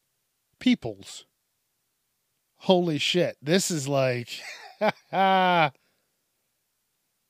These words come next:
is like twenty years ago, at least. <laughs> No, no, this is probably like,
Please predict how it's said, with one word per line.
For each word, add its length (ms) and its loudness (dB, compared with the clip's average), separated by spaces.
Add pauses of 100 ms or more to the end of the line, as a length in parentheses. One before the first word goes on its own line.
(100)
is 280 -4
like 340 -6 (840)
twenty 380 2
years 480 2
ago, 560 2 (120)
at 300 -2
least. 680 -6 (2000)
<laughs> 640 0 (880)
No, 500 2 (220)
no, 380 4
this 140 -4
is 80 -8
probably 340 0
like, 440 -2